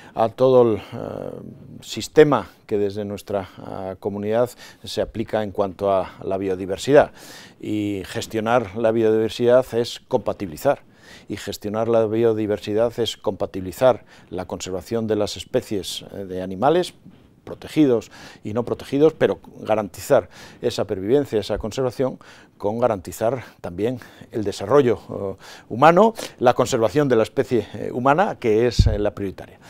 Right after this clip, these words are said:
Y ese equilibrio es la gestión de la biodiversidad. Y cuando estamos hablando, oh, del lobo, que enlaza,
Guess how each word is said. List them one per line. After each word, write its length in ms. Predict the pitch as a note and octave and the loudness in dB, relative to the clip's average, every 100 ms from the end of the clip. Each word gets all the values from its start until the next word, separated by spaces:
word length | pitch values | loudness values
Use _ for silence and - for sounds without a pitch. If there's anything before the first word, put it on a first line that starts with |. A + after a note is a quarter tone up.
| - | -12
Y 140 | - C3 | 2 4
ese 260 | C3+ C3+ | 6 6
equilibrio 500 | A#2+ A#2+ B2+ E3 F3+ - - - | 4 2 2 4 2 -2 -12 -2
es 220 | A#2 A2+ | 0 2
la 140 | A#2 | 2
gestión 420 | G#2+ A#2+ - C#3+ A#2 | 0 0 4 4 6
de 100 | A2 | 4
la 200 | G#2 F#2 - G2 | 4 0 -10 -8
biodiversidad. 680 | G2 A2 G#2+ A2 - F3 C3+ - - - - | 0 2 2 0 4 6 6 2 -20 -20 -8
Y 120 | A#2+ | -4
cuando 260 | - G#2+ G#2+ | 0 0 0
estamos 340 | - B2+ B2 | 0 0 2
hablando, 440 | B2 B2+ B2+ A#2+ - | 4 4 6 4 2
oh, 340 | B2 A2+ A2+ A2+ | -8 -4 -2 2
del 160 | B2 | 8
lobo, 320 | D3 G3 A3+ | 8 8 4
que 140 | - F#2+ | -2 -6
enlaza, 440 | F#2 A#2 - A#2+ | 2 2 2 -4